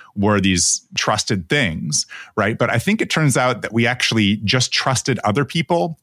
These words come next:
who trusted those institutions. And it was kind of this bigger network of trust proxies that we had that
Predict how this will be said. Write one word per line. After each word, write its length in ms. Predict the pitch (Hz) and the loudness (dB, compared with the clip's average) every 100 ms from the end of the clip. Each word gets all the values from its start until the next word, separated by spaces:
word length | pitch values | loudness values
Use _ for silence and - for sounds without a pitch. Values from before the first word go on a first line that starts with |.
| - | -2
who 80 | 120 | 0
trusted 380 | - 110 - | 2 -2 0
those 180 | 104 95 | 0 2
institutions. 640 | 101 - 87 101 - 80 | 2 0 0 0 0 -2
And 60 | 92 | -2
it 40 | |
was 100 | 92 | -4
kind 160 | - 113 | -2 0
of 60 | 110 | 2
this 140 | 92 | 0
bigger 400 | 92 95 113 110 | 0 0 2 2
network 560 | 92 92 - 110 - - - - | 2 0 0 -2 -2 -18 -20 -4
of 100 | 101 | -4
trust 260 | - 117 - | 0 -2 0
proxies 400 | 131 - - 123 | -2 0 0 0
that 100 | 131 | 0
we 120 | 127 | 0
had 320 | 110 120 139 | 0 0 0
that 120 | 110 | -2